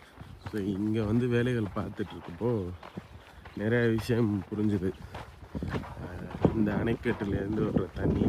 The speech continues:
போய் தான் வந்து கயனாடு கண்மாய்க்கு நிறைய அளவு தண்ணி கொண்டு போகுது அப்படிங்கிறதும், so, இந்த ஆறை சரி பண்ணா, இந்த வாய்க்காலை சரி பண்ணா அதுக்கான தீர்வு கண்டிப்பா கிடைச்சிரும் அப்படிங்கிறதும் இங்க இருக்க மக்கள் சொன்னாங்க.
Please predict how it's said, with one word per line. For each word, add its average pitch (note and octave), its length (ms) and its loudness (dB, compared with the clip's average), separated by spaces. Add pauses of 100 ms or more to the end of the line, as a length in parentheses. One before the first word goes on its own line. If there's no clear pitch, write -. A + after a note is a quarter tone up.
போய் F#2 240 -4
தான் B2+ 180 -2
வந்து G#2+ 220 2 (580)
கயனாடு G#2 380 0
கண்மாய்க்கு F2+ 640 -2 (560)
நிறைய A2 340 2
அளவு G#2+ 280 2
தண்ணி G2 260 2
கொண்டு F#2+ 260 -2
போகுது F2+ 360 -4
அப்படிங்கிறதும், F2 580 -4 (800)
so, - 120 -8 (100)
இந்த A2 220 0 (300)
ஆறை B2 320 2
சரி A2 260 -2
பண்ணா, G#2 420 -2 (340)
இந்த G2 160 -4
வாய்க்காலை G#2+ 400 0
சரி F#2+ 260 -2
பண்ணா - 320 4 (800)
அதுக்கான - 440 10 (320)
தீர்வு A#2 300 2 (400)
கண்டிப்பா G2 360 -4
கிடைச்சிரும் F#2+ 500 -4
அப்படிங்கிறதும் F2 540 -2
இங்க G#2 180 4
இருக்க - 240 -4
மக்கள் - 380 -6
சொன்னாங்க. F2+ 360 -6